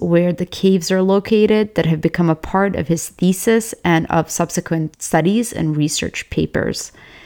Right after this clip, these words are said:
Kuruman is a small town in northern Cape Province in South Africa. It is the site of the largest natural spring in the Southern Hemisphere.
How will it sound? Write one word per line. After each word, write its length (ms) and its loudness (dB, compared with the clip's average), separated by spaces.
Kuruman 480 4
is 120 0
a 60 0
small 400 2
town 600 0
in 220 4
northern 460 2
Cape 320 -2
Province 600 0
in 200 0
South 280 -4
Africa. 500 -4
It 120 4
is 140 2
the 80 -2
site 340 2
of 140 -2
the 100 0
largest 520 2
natural 440 0
spring 680 2
in 180 0
the 80 -2
Southern 480 0
Hemisphere. 920 -6